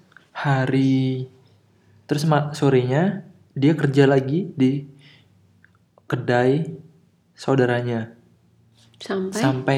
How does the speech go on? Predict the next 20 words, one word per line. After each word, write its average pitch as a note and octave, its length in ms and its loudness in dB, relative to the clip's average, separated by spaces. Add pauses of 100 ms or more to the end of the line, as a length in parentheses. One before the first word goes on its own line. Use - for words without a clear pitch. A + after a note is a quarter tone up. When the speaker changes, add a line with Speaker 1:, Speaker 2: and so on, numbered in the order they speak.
(160)
Speaker 1:
dari C3 280 -2
jam B2+ 400 -4
enam C3+ 500 -4 (160)
sore C3 360 -2
sampai D3 360 -2
jam D3 320 -2 (300)
dua C3 140 0
belas B2+ 180 0
malam. A#2+ 420 -4 (280)
Speaker 2:
Hmm. G#3+ 800 -6
Speaker 1:
Habis C3 360 -6
itu D3+ 400 0 (360)
pulang D3 440 2
tidur C3+ 320 4
lagi, C3+ 480 0 (680)
kerja, B2+ 760 0 (280)
kerja B2+ 640 0
kantoran C3+ 440 0
lagi. C3 520 0 (760)
Nah, A#2+ 440 -6